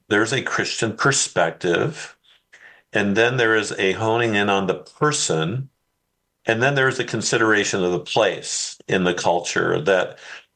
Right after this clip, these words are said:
I see in a very positive manner to use the culture itself to bridge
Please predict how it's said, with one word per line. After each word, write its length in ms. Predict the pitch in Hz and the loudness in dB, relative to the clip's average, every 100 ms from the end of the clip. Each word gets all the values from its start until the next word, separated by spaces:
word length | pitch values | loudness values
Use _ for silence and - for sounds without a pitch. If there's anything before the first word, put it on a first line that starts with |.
| - | -2
I 120 | 117 | -2
see 160 | 120 123 | 0 -2
in 60 | |
a 60 | 101 | 0
very 240 | 104 92 | 2 2
positive 800 | - - 117 117 107 92 80 - - | 0 2 2 2 -2 -6 -6 -10 -2
manner 560 | 98 87 87 82 85 - | 2 2 2 0 -4 -4
to 340 | - 90 90 | 0 2 0
use 440 | - 90 107 160 151 | -4 -2 0 0 -2
the 80 | 123 | -2
culture 360 | - 101 - | -2 -2 -2
itself 400 | 101 - 101 95 | -4 0 0 0
to 100 | - | -6
bridge 760 | 87 87 92 98 90 85 - | -4 2 4 4 0 -6 -8